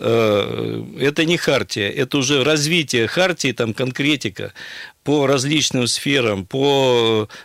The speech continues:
направлениям, по взаимодействию с контрольно-надзорными органами, там, с, будем говорить, министерствами, с ведомствами. Потому что сейчас, э, это очень актуально.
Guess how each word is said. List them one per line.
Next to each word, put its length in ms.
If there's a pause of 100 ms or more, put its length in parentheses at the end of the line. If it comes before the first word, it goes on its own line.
направлениям, 760
по 120
взаимодействию 760
с 60
контрольно-надзорными 1080
органами, 460
там, 280 (320)
с, 680
будем 340
говорить, 220
министерствами, 840
с 120
ведомствами. 760 (560)
Потому 260
что 200
сейчас, 480 (360)
э, 920
это 720
очень 400
актуально. 560